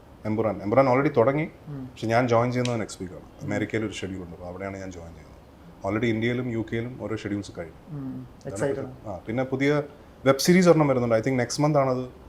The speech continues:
Speaker 1: ലോഞ്ച് ചെയ്യുന്നതെന്ന് തോന്നുന്നു. അത്
Speaker 2: ഉം.
Speaker 1: തെലുഗുവാണ്.
Speaker 2: ഉം, ഉം.
Speaker 1: അപ്പോൾ അത് ബൃന്ദ എന്ന് പറഞ്ഞൊരു വെബ് സീരീസ്, എൻ്റെ തെലുഗുലെ ആദ്യത്തെ വെബ് സീരീസ് ആണ്.
Speaker 2: ഉം.
Speaker 1: So ഞാനും, ഉം, തൃശ്ശയുമാണ്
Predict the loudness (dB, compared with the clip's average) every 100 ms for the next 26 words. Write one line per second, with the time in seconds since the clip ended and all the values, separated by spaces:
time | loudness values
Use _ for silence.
0 | -18 -4 -2 -2 -2 -4 -4 -6 -6 -10
1 | -8 2 2 4 4 2 -4 -18 -18 -12
2 | -12 -12 -12 -12 -6 -4 -4 -6 -2 2
3 | 4 6 6 4 0 -4 -6 -6 -6 -2
4 | -4 -4 -6 -2 0 0 0 -2 -2 -8
5 | -8 -4 -2 2 2 2 -4 -6 -8 -12
6 | -18 -14 -14 -14 -16 -20 -20 -12 -10 -4
7 | -2 -2 -6 -10 -10 -12 -12 -8 -2 0
8 | 0 -2